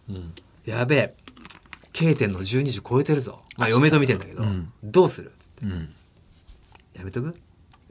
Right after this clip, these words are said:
Speaker 2: え、ど-、行っちゃう？行っちゃうか」っつって。
Speaker 1: <laughs>
Speaker 2: もう、い-、い-、見たいのよ。
Speaker 1: うん。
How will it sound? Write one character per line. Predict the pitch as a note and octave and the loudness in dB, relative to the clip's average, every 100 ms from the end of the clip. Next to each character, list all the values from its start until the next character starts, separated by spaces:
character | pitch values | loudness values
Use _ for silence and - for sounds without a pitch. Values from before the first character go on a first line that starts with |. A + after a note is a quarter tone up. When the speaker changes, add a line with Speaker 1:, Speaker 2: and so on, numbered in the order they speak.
| - | -14
Speaker 2:
え、 | G2+ | -12
ど-、 | - | -12
行 | |
っ | - | -14
ち | - | -20
ゃ | |
う？ | _ _ - - _ _ _ _ _ _ _ - | _ _ -20 -20 _ _ _ _ _ _ _ -4
行 | C3 | -4
っ | - | 0
ち | - | 4
ゃ | F#3 | 6
う | |
か」 | D4 F4 | 8 6
っ | G#2 | 4
つ | - | 6
っ | C#3+ A2 | 6 8
て。 | E3 C#3+ E3 C3 B2+ G#2 F#3 G#3+ - B3 - D#3+ - - E3+ | 6 8 8 6 6 4 4 2 0 -4 -4 -4 -4 -8 -6
Speaker 1:
<laughs> | |
Speaker 2:
も | E3 | 4
う、 | |
い-、 | F#3+ F3+ | 4 4
い-、 | F3+ F3 | -2 4
見 | F#3 | 6
た | A#3+ | 6
い | E3+ | 4
の | G2 | 2
よ。 | - | -2
Speaker 1:
う | G#2 | 0
ん。 | G2+ E2 | 0 -2